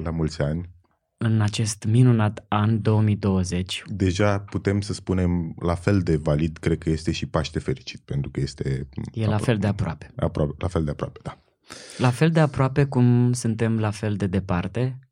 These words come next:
Speaker 1: Wow!
Speaker 2: Wow.
Speaker 1: Uh, scoți metafizica, bineînțeles,
Speaker 2: Da.
Speaker 1: de la început. Bravo! Înseamnă că ești, uh, încălzit pentru, pentru
Speaker 2: Mm.
Speaker 1: Somncast. Suntem, bineînțeles, uh, în episodul unsprezece.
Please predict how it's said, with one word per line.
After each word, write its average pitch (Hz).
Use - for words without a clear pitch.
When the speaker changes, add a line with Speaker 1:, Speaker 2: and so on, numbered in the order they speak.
Speaker 1:
Wow! 147
Speaker 2:
Wow. 98
Speaker 1:
Uh, 110
scoți 127
metafizica, 127
bineînțeles, 98
Speaker 2:
Da. 82
Speaker 1:
de 78
la 82
început. -
Bravo! 80
Înseamnă 95
că 104
ești, 98
uh, 87
încălzit 85
pentru, 67
pentru 69
Speaker 2:
Mm. 87
Speaker 1:
Somncast. 90
Suntem, 127
bineînțeles, 80
uh, 78
în 78
episodul 78
unsprezece. 92